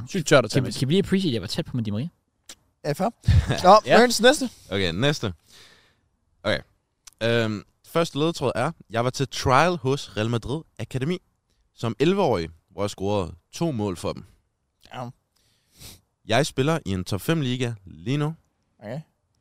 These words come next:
Speaker 4: Jeg har scoret et dobbelt hattrick i min karriere.
Speaker 1: Fuck, er det dobbelt? Er det bare seks mål?
Speaker 4: Ja, seks mål. Der stod i hvert fald dobbelt
Speaker 2: Altså, se-,
Speaker 4: hattrick.
Speaker 2: seks mål i samme kamp?
Speaker 4: Ja.
Speaker 1: Der,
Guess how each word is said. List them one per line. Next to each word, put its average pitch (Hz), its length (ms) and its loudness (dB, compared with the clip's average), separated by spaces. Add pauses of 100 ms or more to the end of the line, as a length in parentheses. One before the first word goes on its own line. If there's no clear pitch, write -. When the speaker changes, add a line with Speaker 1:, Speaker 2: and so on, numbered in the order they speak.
(500)
Speaker 4:
Jeg 123 120 -2
har 175 100 0
scoret 156 460 0 (100)
et 101 100 -6 (120)
dobbelt 139 280 2
hattrick - 480 -4 (120)
i - 80 -12
min 85 160 -8
karriere. 113 360 -2 (520)
Speaker 1:
Fuck, 135 160 -2
er 135 60 0
det - 140 -8
dobbelt? 135 220 -2
Er 120 40 0
det 120 60 -4
bare 139 100 2
seks - 240 -2
mål? 190 180 0 (400)
Speaker 4:
Ja, 82 120 -2 (260)
seks 87 120 -14
mål. - 140 -14 (1800)
Der 73 60 -12
stod 120 160 -4
i - 20 0
hvert 82 120 -2
fald 80 100 -10
dobbelt 80 200 -4
Speaker 2:
Altså, 120 120 2
se-, 175 80 4
Speaker 4:
hattrick. - 160 -2
Speaker 2:
seks 156 180 -2
mål 139 140 4
i 113 80 2
samme 120 200 2
kamp? 110 200 0 (240)
Speaker 4:
Ja. - 100 -6 (1160)
Speaker 1:
Der, 156 80 -2